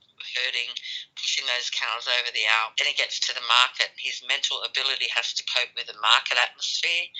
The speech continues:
lots of people, lots of people moving around. He needs to be biddable. He can't be a guard dog in that situation.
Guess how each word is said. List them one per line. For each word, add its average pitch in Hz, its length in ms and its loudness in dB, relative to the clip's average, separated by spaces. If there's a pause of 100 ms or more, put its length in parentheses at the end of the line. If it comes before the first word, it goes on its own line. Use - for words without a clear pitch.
(300)
lots - 240 -6
of - 160 -4
people, 139 640 -2
lots - 240 0
of - 160 -4
people 135 240 -2
moving 135 400 0
around. 127 560 4
He 147 160 -4
needs 139 320 0
to - 80 -6
be 117 160 -6
biddable. 120 400 -6
He 117 160 -6
can't 110 320 -4
be 113 160 -2
a - 80 -2
guard 123 240 4
dog 104 160 -4
in 107 160 -10
that - 160 -4
situation. 131 800 0